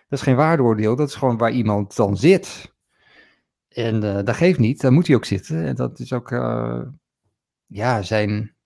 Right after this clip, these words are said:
zijn, eh, niet zijn lot per se, maar zijn, eh, zijn reis.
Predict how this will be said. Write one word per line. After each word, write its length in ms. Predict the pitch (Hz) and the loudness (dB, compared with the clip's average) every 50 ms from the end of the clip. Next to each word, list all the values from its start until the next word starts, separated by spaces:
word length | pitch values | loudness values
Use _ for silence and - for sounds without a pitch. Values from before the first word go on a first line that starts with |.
| _ _ _ _ _ _ _ _ _ _ _ _ | _ _ _ _ _ _ _ _ _ _ _ _
zijn, 600 | _ _ - 151 - - 117 107 107 104 104 104 | _ _ -20 -14 -6 -2 -2 0 0 0 0 0
eh, 240 | 101 101 98 95 95 | 0 0 -2 -2 -2
niet 220 | 95 98 110 107 - | -2 -2 -2 0 2
zijn 140 | 117 104 104 113 | 2 4 6 8
lot 440 | 123 143 131 120 127 - - - - | 8 8 8 6 4 0 -6 -4 0
per 160 | - 107 101 | 0 0 2
se, 320 | - - 101 98 113 139 135 | 2 0 2 2 2 2 2
maar 300 | 117 107 104 101 101 98 | 2 2 2 2 2 2
zijn, 400 | 98 107 104 101 101 101 101 101 | 0 0 2 2 2 2 2 2
eh, 220 | 101 98 101 98 - | 0 0 -2 -2 -2
zijn 220 | - - 110 104 | -2 0 0 2
reis. 680 | 101 107 120 123 101 110 143 - - - - - - _ | 2 4 4 4 4 2 0 -2 -6 -10 -12 -14 -18 _